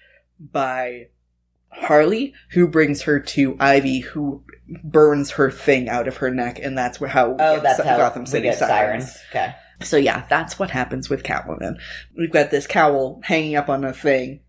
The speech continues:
Speaker 1: being dramatic, and, uh, there's a recording that starts from Jason that's, and he's like,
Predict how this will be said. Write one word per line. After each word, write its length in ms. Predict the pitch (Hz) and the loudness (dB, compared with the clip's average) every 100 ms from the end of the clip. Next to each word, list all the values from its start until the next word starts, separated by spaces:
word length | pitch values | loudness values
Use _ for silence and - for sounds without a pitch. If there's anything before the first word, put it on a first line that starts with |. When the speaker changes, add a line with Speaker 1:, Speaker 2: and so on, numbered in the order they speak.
| _ _ - 156 | _ _ -20 -4
Speaker 1:
being 280 | 185 151 147 | 2 2 2
dramatic, 680 | 147 143 131 127 120 - - | 2 2 2 -2 -4 -8 -8
and, 460 | 175 147 135 127 123 | 0 4 4 2 2
uh, 300 | 127 117 113 - _ _ - | 2 2 0 -6 _ _ -10
there's 460 | 170 165 139 - | 2 4 4 2
a 60 | 165 | 2
recording 680 | 156 151 - 170 175 180 147 | 2 0 0 2 4 4 2
that 120 | 131 | 0
starts 400 | - 143 127 127 | 0 2 2 0
from 320 | - 135 127 | -4 -2 0
Jason 640 | 135 131 123 123 117 135 165 | 0 0 0 -4 -4 -6 0
that's, 340 | 147 147 - | 0 0 -6
and 240 | - 220 | 2 4
he's 180 | 208 180 | 4 4
like, 200 | 165 151 | 4 4